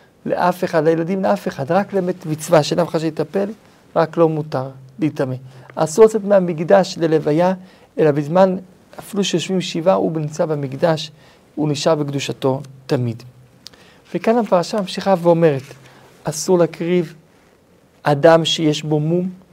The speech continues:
או לחילופין אדם שהוא טמא, או לחילופין קורבן עם מום, או קורבן טמא,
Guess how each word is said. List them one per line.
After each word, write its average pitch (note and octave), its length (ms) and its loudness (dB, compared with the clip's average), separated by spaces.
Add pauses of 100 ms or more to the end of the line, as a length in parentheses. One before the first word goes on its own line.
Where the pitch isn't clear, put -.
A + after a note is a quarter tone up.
(560)
או G3 140 12
לחילופין F3 760 2 (180)
אדם D3+ 440 4 (300)
שהוא - 280 -2 (100)
טמא, D#3 300 2 (800)
או G3+ 120 4
לחילופין F#3 760 2 (520)
קורבן G3 640 6 (180)
עם G#3 240 6
מום, G#3+ 280 6 (720)
או G3+ 180 10
קורבן D#3 640 4
טמא, F3+ 300 2